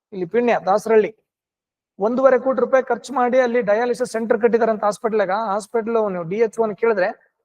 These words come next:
"ಹೌದಾ, ನಮ್ಮ ಹಾಸ್ಪಿಟಲ್ ಐತೆ ಡಯಾಲಿಸಿಸ್ ಸೆಂಟರ್" ಅಂತ. ನಾವು ಪೆನ್ ಮರ್ತು ಬಂದಿರ್ತಾರಲ್ಲ,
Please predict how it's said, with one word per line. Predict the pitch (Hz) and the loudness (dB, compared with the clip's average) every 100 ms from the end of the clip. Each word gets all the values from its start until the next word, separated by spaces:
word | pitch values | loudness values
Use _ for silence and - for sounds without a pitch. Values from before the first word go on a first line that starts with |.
| - | 0
"ಹೌದಾ, | 277 311 262 - - _ _ _ | 2 4 2 0 -10 _ _ _
ನಮ್ಮ | 240 330 | 4 6
ಹಾಸ್ಪಿಟಲ್ | 339 339 370 349 | 6 4 2 2
ಐತೆ | 262 226 | 2 2
ಡಯಾಲಿಸಿಸ್ | 240 254 202 | 4 2 2
ಸೆಂಟರ್" | 226 185 | 0 0
ಅಂತ. | 233 | 2
ನಾವು | 339 359 147 _ _ _ _ _ _ _ _ _ _ _ _ _ _ _ _ _ _ _ _ _ _ _ - | 0 0 -6 _ _ _ _ _ _ _ _ _ _ _ _ _ _ _ _ _ _ _ _ _ _ _ 0
ಪೆನ್ | 240 277 | 0 2
ಮರ್ತು | 277 262 226 | 4 2 2
ಬಂದಿರ್ತಾರಲ್ಲ, | 277 269 254 220 147 - | 0 2 4 4 2 -2